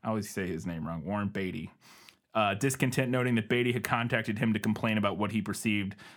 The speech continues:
uh, to be Rogue's exploitation of Christie and insisted that he be allowed to help edit the film. Uh, Sutherland subsequently issued a statement, though, through his publicist stating that the claims were not true and that Bart did not witness the scene being filmed.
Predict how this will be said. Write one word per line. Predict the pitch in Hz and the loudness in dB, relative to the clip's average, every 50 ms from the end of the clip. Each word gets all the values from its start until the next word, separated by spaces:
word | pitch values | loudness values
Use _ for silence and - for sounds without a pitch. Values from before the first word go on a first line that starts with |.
| - - | -8 -4
uh, | - 104 101 104 | -2 0 0 0
to | 104 - | 0 2
be | 113 107 101 | 2 2 2
Rogue's | 98 107 110 107 107 101 - - | 2 2 2 2 0 -2 -2 -2
exploitation | - 110 - - 110 104 98 - - 139 147 131 - 120 110 | -4 -4 -2 -2 -2 -2 0 0 0 0 0 0 2 0 0
of | 98 - | 0 0
Christie | - - 107 95 - - 98 92 | -2 -4 -4 -2 -2 -2 -2 -2
and | 87 95 95 | 0 0 -2
insisted | 98 - - 113 - - 110 104 | -2 0 -2 -2 0 0 0 0
that | 101 90 92 | 0 0 0
he | 107 104 | 0 0
be | 101 101 | 0 0
allowed | 98 95 98 95 98 95 | 0 0 0 0 0 0
to | 98 | -2
help | - 107 98 82 - | -2 -2 -2 -2 -2
edit | 90 95 87 - - | -4 -4 -4 -6 -8
the | 85 | -12
film. | - - 101 92 80 - - - - _ - - - - - - - _ _ _ - | -10 -8 -6 -6 -6 -8 -12 -16 -18 _ -20 -20 -20 -20 -20 -20 -20 _ _ _ -4
Uh, | 101 101 98 98 | -2 0 0 0
Sutherland | - - 170 175 180 175 165 156 151 135 | 2 4 4 4 6 4 4 2 2 4
subsequently | - 202 233 214 - 190 170 - 165 156 143 139 139 | 6 4 4 4 2 0 2 2 2 2 2 2 2
issued | 131 - 135 131 | 2 2 0 0
a | 120 | 0
statement, | - - 131 127 123 123 120 113 | 2 2 2 2 2 0 0 2
though, | 123 123 123 123 123 | 2 2 2 0 0
through | - - 131 | 0 2 2
his | 127 120 120 | 2 2 2
publicist | - 127 117 120 113 - - 113 - | 2 2 2 2 0 -2 -2 -2 0
stating | - 120 117 117 104 | 2 2 4 2 2
that | 104 | 0
the | 107 | 0
claims | - - 120 117 107 | 0 0 2 2 2
were | 107 101 | 2 2
not | 110 123 135 131 110 | 2 2 2 0 0
true | - 143 135 127 | 0 0 2 2
and | 120 110 | 4 2
that | 101 101 - | 2 2 2
Bart | 120 113 107 - | 2 0 0 0
did | 107 104 | 2 2
not | 113 117 120 107 | 2 2 2 2
witness | 113 117 113 - - 110 101 - | 0 0 0 -2 -4 -6 -6 -4
the | - 104 | -4 -4
scene | - - 113 107 107 | -2 0 2 2 2
being | 101 101 98 98 | 2 2 0 -2
filmed. | - - 151 143 143 139 143 131 | -2 0 0 0 2 2 0 0